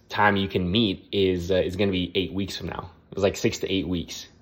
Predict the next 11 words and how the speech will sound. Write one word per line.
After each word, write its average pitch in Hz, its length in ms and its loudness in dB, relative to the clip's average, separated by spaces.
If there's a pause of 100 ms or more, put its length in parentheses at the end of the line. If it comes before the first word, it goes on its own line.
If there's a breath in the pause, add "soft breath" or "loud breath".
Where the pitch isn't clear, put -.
(420)
And 120 80 2
I, 120 40 6
you 107 200 6
get, 123 240 6
gotta 110 200 8
be 98 100 -2
freaking 101 500 0
kidding 98 220 0
me. 82 100 0
One 110 300 6
question. - 600 4